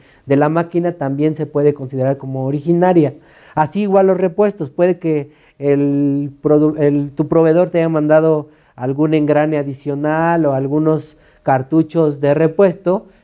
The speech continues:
también se van a considerar siempre y cuando la cantidad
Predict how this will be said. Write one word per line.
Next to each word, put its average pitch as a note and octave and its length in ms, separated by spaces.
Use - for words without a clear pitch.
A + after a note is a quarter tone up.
también E3+ 400
se G#3 120
van F#3 180
a F#3+ 100
considerar F#3 520
siempre B3 460
y A3 40
cuando A#3 300
la A#3 160
cantidad A3 540